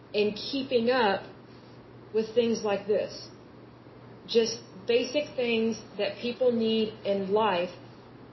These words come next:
is just basic wages that can help sustain them. Like, I can't imagine living off of that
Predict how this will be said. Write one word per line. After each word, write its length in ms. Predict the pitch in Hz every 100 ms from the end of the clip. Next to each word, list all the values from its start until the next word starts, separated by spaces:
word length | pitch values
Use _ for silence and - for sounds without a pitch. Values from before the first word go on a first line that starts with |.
| -
is 180 | 208 220
just 260 | 220 185
basic 440 | 214 226 226 262 240 - - - 190
wages 500 | 196 233 - - - - - - - - - -
that 120 | 208
can 100 | 214
help 200 | 220 226
sustain 500 | - 214 - 240 226
them. 200 | - - - - - - - - - - - - -
Like, 160 | 202 196
I 140 | 202 262
can't 340 | - 349 285
imagine 500 | 240 262 294 247 226
living 280 | 240 247 240
off 180 | 233 220
of 140 | 196
that 400 | 220 262 190 175